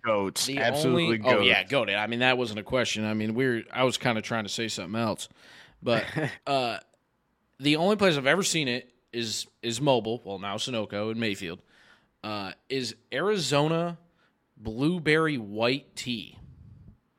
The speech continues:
Speaker 2: It's the only place I've ever seen it. Swear to God,
Speaker 1: I
Speaker 2: go
Speaker 1: see
Speaker 2: over
Speaker 1: that
Speaker 2: there. It's
Speaker 1: this
Speaker 2: in, like, the
Speaker 1: bagel
Speaker 2: Snapple
Speaker 1: place.
Speaker 2: cooler. And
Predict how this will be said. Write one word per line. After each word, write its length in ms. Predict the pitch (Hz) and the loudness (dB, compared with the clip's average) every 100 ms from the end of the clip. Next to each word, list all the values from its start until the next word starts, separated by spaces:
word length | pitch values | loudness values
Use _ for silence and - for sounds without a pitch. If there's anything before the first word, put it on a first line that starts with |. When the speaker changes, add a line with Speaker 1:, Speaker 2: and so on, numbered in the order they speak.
| _ - _ _ _ | _ -20 _ _ _
Speaker 2:
It's 80 | - | -6
the 80 | 123 | 0
only 140 | 180 | 2
place 240 | 185 185 | 2 0
I've 80 | 151 | 2
ever 160 | 160 170 | 2 2
seen 240 | 165 139 | -2 -4
it. 140 | 107 92 _ _ _ _ _ - | -4 -10 _ _ _ _ _ -4
Swear 260 | - 165 | 0 2
to 60 | 196 | 6
God, 80 | 165 | 6
Speaker 1:
I 40 | |
Speaker 2:
go 40 | |
Speaker 1:
see 120 | 143 151 | 6 8
Speaker 2:
over 80 | 165 | 8
Speaker 1:
that 40 | |
Speaker 2:
there. 140 | 160 156 | 8 6
It's 120 | 143 | 4
Speaker 1:
this 40 | |
Speaker 2:
in, 60 | 180 | 6
like, 160 | 175 175 | 8 8
the 40 | |
Speaker 1:
bagel 200 | 160 127 | 6 2
Speaker 2:
Snapple 260 | 117 160 151 | 2 0 0
Speaker 1:
place. 200 | 101 - | -2 -6
Speaker 2:
cooler. 280 | 123 101 73 _ _ _ _ _ - _ | -12 -14 -20 _ _ _ _ _ -20 _
And 300 | - 151 139 | 2 4 2